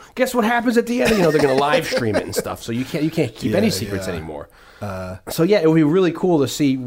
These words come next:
Speaker 1: audiences' reactions when they think they're getting a, one movie and then they, the,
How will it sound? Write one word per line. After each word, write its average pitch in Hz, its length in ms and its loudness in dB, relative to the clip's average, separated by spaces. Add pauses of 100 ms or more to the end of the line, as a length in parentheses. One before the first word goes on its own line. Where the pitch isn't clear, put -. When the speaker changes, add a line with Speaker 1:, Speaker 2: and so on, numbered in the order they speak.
(100)
Speaker 1:
audiences' 123 440 2
reactions 123 460 -4
when 101 100 -6
they 98 100 -4
think 135 280 -2
they're 110 140 -4
getting 101 260 -4
a, 87 80 -6
one 107 400 -6
movie 78 380 -6
and 95 100 -6
then 98 120 -4
they, 90 180 -6
the, 85 240 -10